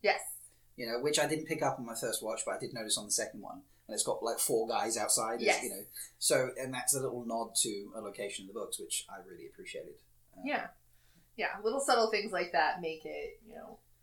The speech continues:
Speaker 1: easier when the show doesn't follow exactly along with
Speaker 2: Yeah.
Speaker 1: what happens in the books, which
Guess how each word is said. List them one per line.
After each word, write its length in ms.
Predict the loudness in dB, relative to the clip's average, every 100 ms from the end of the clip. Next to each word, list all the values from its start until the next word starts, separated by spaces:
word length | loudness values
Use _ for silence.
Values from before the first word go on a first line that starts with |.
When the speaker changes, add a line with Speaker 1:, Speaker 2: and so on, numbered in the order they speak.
| _ _ -20 -20 -20 -16 -4
Speaker 1:
easier 720 | -2 2 8 8 8 4 -8 -4
when 640 | 0 2 2 0 -2 -4 -6 -10 -20 -20 -20 -14
the 80 | -8
show 280 | -2 0 0
doesn't 300 | -2 -6 -8 -14 -2
follow 320 | 4 4 4
exactly 560 | -2 -4 2 2 0 -8
along 420 | -6 -2 -2 -4 -6
with 240 | -8 -8 -6
Speaker 2:
Yeah. 280 | -4 -6 -8 _ -6
Speaker 1:
what 240 | -2 -2
happens 400 | -4 -8 -12 -16
in 80 | -16
the 60 |
books, 340 | -18 -18 -16 -16
which 240 | -16 -16